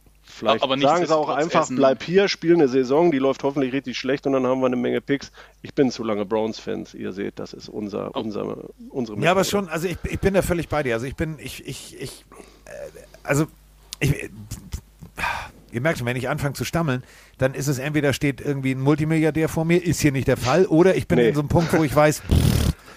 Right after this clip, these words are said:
Speaker 3: so, ich weiß ehrlich gesagt nicht, wenn ich jetzt Agent wäre. So, also weißt du, du hast ja auch immer das Beste für deinen, für deinen Klienten im Sinn und so. Was, was würde ich als Agent Aaron Rodgers raten? Einfach mal zu sagen, „Du, pass mal auf,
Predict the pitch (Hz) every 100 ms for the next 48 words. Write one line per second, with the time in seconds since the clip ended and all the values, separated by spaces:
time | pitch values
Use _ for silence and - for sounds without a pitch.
0 | - - - 180 131 156 185 - 190 175
1 | 165 156 - 160 170 127 147 165 - 175
2 | - 110 135 160 110 98 82 73 69 _
3 | _ _ - 107 85 - - - - 127
4 | 131 139 170 135 127 - 139 131 127 -
5 | 139 - 139 139 120 113 113 - 104 107
6 | 95 120 135 98 123 110 123 113 104 104
7 | - - _ _ - 139 143 - - -
8 | 143 160 - 160 190 180 - - 139 -
9 | - 123 170 - 131 135 131 120 113 113
10 | 117 80 110 143 147 135 143 135 123 123
11 | 117 110 151